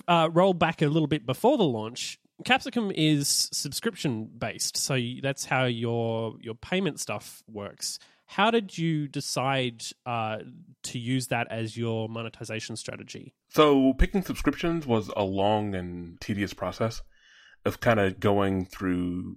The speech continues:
Speaker 2: sample models of what the other alternatives were. Also some prior experience in the App Store.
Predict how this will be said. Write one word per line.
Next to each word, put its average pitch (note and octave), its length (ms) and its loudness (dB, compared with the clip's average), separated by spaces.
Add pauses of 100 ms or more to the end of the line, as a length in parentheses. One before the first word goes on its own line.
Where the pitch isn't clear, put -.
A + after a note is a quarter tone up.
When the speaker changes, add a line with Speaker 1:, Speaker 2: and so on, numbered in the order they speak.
(100)
Speaker 2:
sample G#2+ 360 2
models G#2 540 0
of F2+ 400 -4
what G2 160 0
the A2 120 -2
other F#2 240 2
alternatives E2+ 540 -4
were. - 180 -10 (300)
Also G3 260 6
some E3 160 0
prior C3+ 400 6
experience G2+ 400 -2
in G2 80 -4
the G2+ 60 4
App B2+ 160 4
Store. - 300 -12